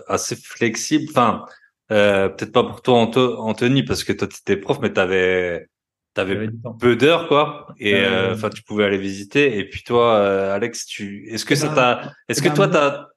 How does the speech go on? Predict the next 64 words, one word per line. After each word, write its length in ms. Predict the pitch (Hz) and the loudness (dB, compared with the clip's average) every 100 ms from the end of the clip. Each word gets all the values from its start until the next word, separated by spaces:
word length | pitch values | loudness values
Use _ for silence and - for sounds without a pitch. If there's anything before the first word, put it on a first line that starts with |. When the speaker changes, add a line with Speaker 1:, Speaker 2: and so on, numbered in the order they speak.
| _ _ _ _ | _ _ _ _
Speaker 1:
ton 100 | - | -4
Speaker 2:
oui 60 | 135 | 0
Speaker 1:
métier 240 | 143 - | 2 2
Speaker 2:
et 20 | 147 | 2
Speaker 1:
t'a 100 | 117 | 2
Speaker 2:
non. 60 | |
Speaker 1:
permis 220 | 131 131 | 2 0
de 60 | 120 | -2
voir 300 | 98 147 170 | 2 2 4
des 140 | 175 | -2
biens 440 | 160 165 185 185 170 | -2 -2 0 0 0
ou 200 | 143 131 | 0 0
au 60 | |
moins 200 | 123 127 | 0 -2
connaître 300 | 123 123 120 | -2 -4 -4
des 160 | 117 117 | -2 -4
secteurs, 520 | - 131 - 151 147 | -2 -4 0 2 4
des 140 | 123 107 | 2 -4
quartiers 680 | 117 - - 147 143 139 | -4 -4 -2 0 2 2
Speaker 2:
Ouais, 160 | 120 113 | 2 0
Speaker 1:
ou 40 | |
Speaker 2:
c'est, 140 | 113 110 | 0 -2
bah, 100 | 104 | 0
c'est 120 | 147 | 0
une 40 | |
très 120 | 147 | 0
bonne 120 | 226 262 | 0 0
question 280 | 233 247 | 0 -2
parce 160 | 233 - | -4 0
que 80 | 135 | 0
souvent, 500 | 143 180 214 226 160 | 2 2 2 2 0
on 60 | |
te 100 | 147 | 2
dit, « 200 | 139 165 180 | 0 0 -2
Ouais, 200 | 190 185 | -2 -4
t'es 120 | 143 | -6
agent 160 | 131 | -2
imo, 460 | 151 170 180 180 156 | 0 2 2 2 0
euh, 80 | 117 | -2
t'as 120 | 117 | -6
tous 140 | 110 | 0
les 80 | 156 | 2
bons 160 | 151 156 | 2 2
plans, 280 | 160 170 156 | 0 0 0
et 60 | |
cetera. » 360 | 135 135 139 170 | -2 -4 -2 -2
Alors 160 | 120 143 | 0 2
moi, 100 | 151 | 2
faut 100 | 147 | 2
savoir 280 | 151 165 | 0 -2
que 60 | 156 | -4
j'étais, 280 | - 139 127 | 0 2 4
euh, 220 | 120 117 | 0 -2
j'avais 160 | 123 120 | -2 -4
plutôt 180 | - | -2
une 60 | 170 | -2
clientèle 400 | 147 151 156 151 | 2 2 2 2
patrimoniale 720 | 147 147 160 156 160 165 165 143 | 0 0 0 2 0 0 0 0
et 40 | |
j'avais 220 | 117 117 | 0 -2
plutôt 220 | 117 165 | -4 -2
des 120 | 151 135 | 2 4
biens, 360 | 147 147 139 120 | 4 2 2 2
euh, 260 | 110 101 | 0 0